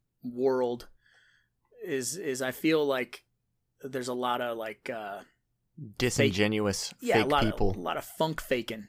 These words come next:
Speaker 1: you know? I mean, if you just be who you are and be proud of who you are, and that's, I think that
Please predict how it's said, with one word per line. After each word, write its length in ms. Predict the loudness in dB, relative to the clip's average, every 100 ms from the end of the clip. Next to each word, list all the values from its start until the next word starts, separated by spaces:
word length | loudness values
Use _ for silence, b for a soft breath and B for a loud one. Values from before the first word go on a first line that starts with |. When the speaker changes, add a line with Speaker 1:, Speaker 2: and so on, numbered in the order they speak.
| _
Speaker 1:
you 180 | -2 0
know? 320 | 0 -4 -4
I 120 | -2
mean, 180 | -2 -4
if 300 | -6 -8 -8
you 80 | -8
just 220 | -4 -4 2
be 160 | 4
who 120 | 6 4
you 240 | 4 4
are 280 | 4 2 0 B B B B B
and 140 | -6 -4
be 100 | -4
proud 360 | 2 2 4
of 100 | 2
who 60 | 0
you 200 | -2 0
are, 360 | 0 0 -2 -4
and 200 | -4 -2
that's, 300 | 0 0 -2 -2
I 300 | -2 0 0
think 240 | 0 2
that 220 | 2 2